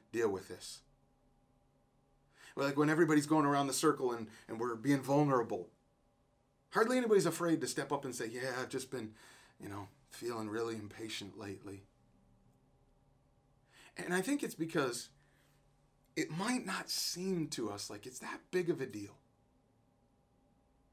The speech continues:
But sin's always a big deal, isn't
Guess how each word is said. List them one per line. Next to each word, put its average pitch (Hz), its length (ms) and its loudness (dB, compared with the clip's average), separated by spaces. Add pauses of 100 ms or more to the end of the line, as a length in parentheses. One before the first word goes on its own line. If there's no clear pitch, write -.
(2250)
But 170 140 0
sin's 233 300 4
always 196 340 8
a 110 40 -10
big 110 220 -6
deal, - 260 -12 (140)
isn't 147 200 -6